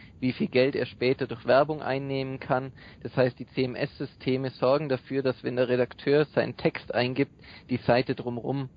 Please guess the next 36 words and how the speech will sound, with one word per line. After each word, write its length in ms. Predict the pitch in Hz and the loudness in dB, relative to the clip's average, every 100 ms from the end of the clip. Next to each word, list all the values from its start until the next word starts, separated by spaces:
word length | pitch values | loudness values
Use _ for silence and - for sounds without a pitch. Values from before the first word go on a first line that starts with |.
| - | -10
komplett 520 | 120 113 117 117 - | -10 0 0 0 -2
gebaut 420 | 120 110 113 - | -4 -2 -2 -6
wird. 200 | 110 - | -10 -10
Das 120 | 120 | -4
heißt, 240 | 123 120 - | -2 -2 2
Werbung 360 | 127 143 135 | 4 4 0
wird 160 | 131 127 | -6 -6
an 120 | 110 | -8
entsprechender 520 | 123 - - 123 123 | -10 -10 -6 -6 -6
Stelle 360 | 123 - 123 123 | -10 -4 -2 -2
eingeblendet, 720 | 117 127 123 127 123 127 - - - - - | -4 -8 -8 -8 -6 -6 -8 -16 -20 -20 -4
Videos, 580 | 135 139 143 127 123 | 0 2 2 2 0
Absätze 680 | - 131 - - 123 - 123 | 0 -2 -2 -4 -4 -2 -4
werden 280 | 123 123 120 | 0 -2 -2
gemacht, 420 | 123 120 123 - - | -6 -2 -4 -4 0
der 120 | 110 | 2
Artikel 420 | 107 - 135 127 | 2 0 -2 -2
wird 160 | 123 120 | -2 -2
auf 160 | 117 | -8
mehrere 260 | 127 123 127 | -4 -2 -2
Seiten 400 | - 123 139 147 | 2 4 4 0
aufgeteilt. 680 | 101 127 - 131 - 127 127 - - - | -4 -4 -4 -8 0 2 2 -2 -20 -16
Das 140 | - 123 | -6 2
heißt, 200 | 127 - | 2 2
es 120 | 123 | -4
steckt 260 | 135 131 - | -2 -2 -4
schon 160 | 127 | -10
ziemlich 380 | - 127 127 120 | -6 -4 -4 -6
viel 180 | - 117 | -6 -4
Logik 380 | 117 120 117 - | -4 -4 -6 -2
dahinter. 480 | 117 113 120 - - - - | -2 -2 -4 -6 -8 -20 -12
Hier 220 | - 151 | 6 6
gibt 240 | 156 160 143 | 6 2 0
es 100 | - | -2
jetzt 180 | 135 | -4
auch 240 | - 143 | 0 -2